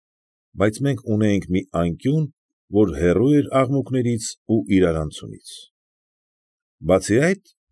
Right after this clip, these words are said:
երկուսս էլ վաղուց արդեն ընտելացել էինք Փարիզի փոթորկալի կյանքին և այլևս անուշադիր էինք դեպի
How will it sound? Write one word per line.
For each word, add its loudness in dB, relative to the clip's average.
երկուսս -2
էլ 0
վաղուց 0
արդեն -2
ընտելացել -2
էինք 0
Փարիզի 2
փոթորկալի 0
կյանքին -2
և 0
այլևս 0
անուշադիր -2
էինք -2
դեպի 2